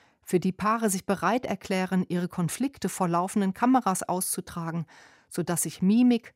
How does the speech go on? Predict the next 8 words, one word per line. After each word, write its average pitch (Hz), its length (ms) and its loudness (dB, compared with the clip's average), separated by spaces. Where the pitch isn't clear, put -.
Gestik 220 520 -2
und 170 160 -4
Körpersprache 202 760 -2
in - 160 2
unterschiedlichen 240 720 0
Streitsituationen 196 1120 -2
auswerten 190 640 -2
lassen. 151 420 -8